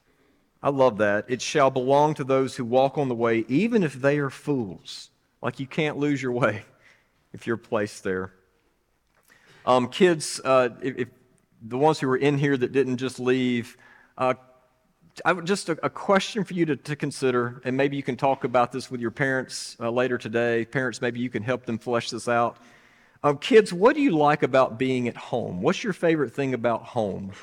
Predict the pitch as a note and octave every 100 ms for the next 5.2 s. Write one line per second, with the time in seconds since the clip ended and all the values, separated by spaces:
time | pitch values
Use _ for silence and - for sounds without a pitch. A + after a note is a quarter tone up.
0 | - _ _ _ _ - A#2 B2 D#3+ G3+
1 | D3 C#3+ D#3 D#3 B2 F3 B2 F#2 _ _
2 | _ _ _ _ _ _ - C3 C#3+ C#3
3 | C#3+ D#3 D3 C3+ A#2+ C#3 C#3+ - - C3+
4 | C#3 B2 C3 C3 A#2+ B2 B2 B2+ A#2+ A#2
5 | A2+ A2+